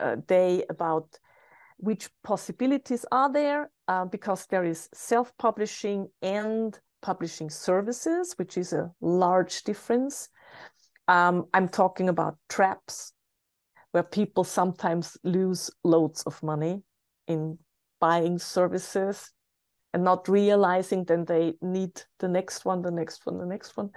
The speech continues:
Um, we are talking about how to market your self-published book, because in the lux-,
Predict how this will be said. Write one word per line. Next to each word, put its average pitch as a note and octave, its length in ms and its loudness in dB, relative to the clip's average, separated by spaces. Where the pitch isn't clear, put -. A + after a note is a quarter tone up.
Um, F#3 400 4
we G#3 180 8
are G#3 140 6
talking G#3 460 2
about F3+ 520 4
how F#3 480 -6
to F#3+ 320 -4
market F#3 720 0
your E3 260 0
self-published D#3+ 1040 -6
book, A3 360 -4
because - 440 -8
in F#3+ 160 -2
the F3 100 2
lux-, F3 460 2